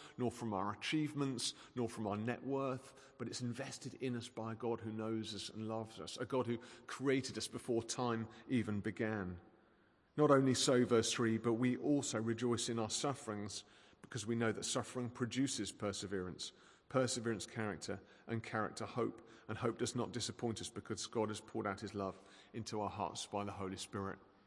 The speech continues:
Now, I, I'm struck by that. I'm, I, I'm struggling with that. That actually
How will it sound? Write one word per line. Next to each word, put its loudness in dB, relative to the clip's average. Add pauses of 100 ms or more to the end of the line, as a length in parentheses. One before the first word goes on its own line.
(760)
Now, 6
I, 8
I'm 6
struck 0
by 4 (100)
that. 0 (300)
I'm, 4
I, 2 (320)
I'm 2
struggling 2
with 2
that. -2 (2000)
That 2
actually 2